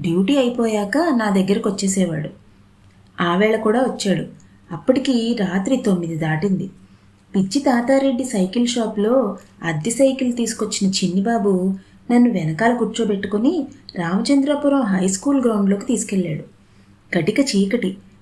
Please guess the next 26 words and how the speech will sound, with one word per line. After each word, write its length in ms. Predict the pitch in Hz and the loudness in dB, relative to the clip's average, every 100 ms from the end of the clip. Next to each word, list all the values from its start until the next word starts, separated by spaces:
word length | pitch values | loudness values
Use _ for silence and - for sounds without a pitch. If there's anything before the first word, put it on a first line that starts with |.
| - 185 | -4 0
నరమానవుడు 720 | 185 196 175 165 226 269 247 | 2 2 0 0 2 2 2
లేడక్కడ. 520 | 185 190 196 - - - - _ - - | 0 0 -4 -6 -10 -18 -20 _ -8 -2
గ్రౌండ్కి 800 | 175 175 240 294 254 240 247 - - 196 | 0 2 2 2 2 0 0 -4 -8 -2
ఆ 160 | 233 240 | 0 2
చివరనున్న 720 | 190 208 240 262 254 214 214 214 | 2 2 2 0 0 0 -2 0
చెరుకు 220 | 185 175 220 | 0 0 0
తోటల్ని 480 | 247 240 240 233 | 0 0 0 0
ఆంచి 400 | 202 190 190 220 | 2 2 2 0
ఉన్న 160 | 214 208 | -2 -2
తాటాకు 560 | 196 156 156 220 233 233 | -4 -4 -2 0 0 -2
పాకలో 600 | 196 190 208 269 311 - - - 196 | -4 -2 0 0 0 -6 -16 -8 -2
గుడ్డి 160 | 214 262 | 0 2
దీపం 340 | 269 269 277 | 0 2 0
వెలుగుతుంది. 560 | 240 196 190 185 151 151 - - - _ - - - - | 2 0 -2 -4 -6 -6 -14 -20 -20 _ -20 -20 -20 -6
ఆ 120 | 233 240 | -2 0
తోటలకి 540 | 202 185 262 285 285 | 0 0 0 0 0
కాపలా 480 | 233 190 190 247 254 | 0 0 2 2 2
ఉండే 300 | 240 226 208 | 0 0 -2
పిల్లి 340 | 196 180 208 | 0 -2 0
నాగన్న 400 | 240 202 202 208 | 0 0 0 -2
పాకది. 500 | 190 175 160 180 - - - - - - - - - - - - - - | -4 -6 -4 -4 -4 -14 -20 -20 -20 -20 -20 -20 -20 -20 -20 -20 -20 -16
చిన్నప్పుడు 920 | - 202 196 269 - 269 226 233 233 - | -4 2 4 2 0 0 2 -2 -4 -6
కాస్త 360 | 180 185 - | -4 -2 -4
కుష్టు 360 | 190 170 - 247 | -4 -4 -4 0
రావడం 440 | 277 233 214 214 | 0 2 0 0
వల్ల 400 | 202 185 233 311 | 0 2 0 -2